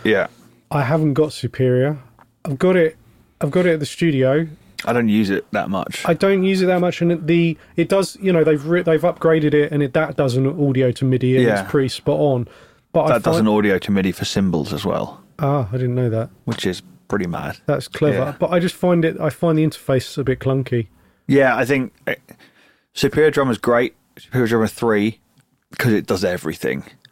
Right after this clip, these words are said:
Speaker 1: But sometimes I can't really be bothered to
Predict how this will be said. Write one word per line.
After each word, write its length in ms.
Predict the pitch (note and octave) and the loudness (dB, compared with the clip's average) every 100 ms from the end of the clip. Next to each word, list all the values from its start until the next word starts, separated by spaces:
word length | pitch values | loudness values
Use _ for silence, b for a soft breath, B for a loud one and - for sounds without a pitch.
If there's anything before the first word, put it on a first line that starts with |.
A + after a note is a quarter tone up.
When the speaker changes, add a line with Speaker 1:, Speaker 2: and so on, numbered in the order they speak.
| b b b _ _ - | b b b _ _ -4
Speaker 1:
But 200 | G2 - | -2 -2
sometimes 720 | - A2 G2 G#2 F#2+ F#2+ - - | -2 -2 0 -2 0 -2 -4 -8
I 60 | |
can't 280 | - G2+ D2 | -4 -4 -2
really 160 | F#2 F2+ | -4 -4
be 80 | A2+ | -4
bothered 360 | G2 F2+ E2+ - _ - | -2 0 -2 -6 _ -8
to 400 | F2+ F2 G2 | -4 -2 -4